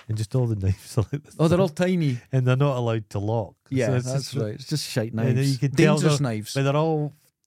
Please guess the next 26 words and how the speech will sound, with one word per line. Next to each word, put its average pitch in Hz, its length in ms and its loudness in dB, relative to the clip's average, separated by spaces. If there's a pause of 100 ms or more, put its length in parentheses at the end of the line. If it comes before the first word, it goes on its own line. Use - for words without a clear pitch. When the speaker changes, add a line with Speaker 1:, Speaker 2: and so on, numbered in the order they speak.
Speaker 1:
tactical 123 760 -2 (120)
with 113 200 -4
a 117 100 2
what 127 180 2
Speaker 2:
You're 151 60 4
Speaker 1:
in 180 100 4
Speaker 2:
going 180 60 2
Speaker 1:
the - 60 -2
Speaker 2:
tactical 156 440 -2
with 131 120 0
a - 60 -2
tiny 131 300 0
knife. 143 220 2 (160)
Speaker 1:
Mm-hmm. 110 120 -10 (180)
Speaker 2:
And 147 120 2
the 160 60 -2
problem 190 400 -2
with 156 140 -4
a 139 60 -4
knife 143 260 -6
that 117 140 -8
doesn't 131 280 -2
lock, 120 580 -4
Speaker 1:
Yeah. 120 200 -2 (200)
Speaker 2:
if 147 120 -2
Speaker 1:
You 147 40 -8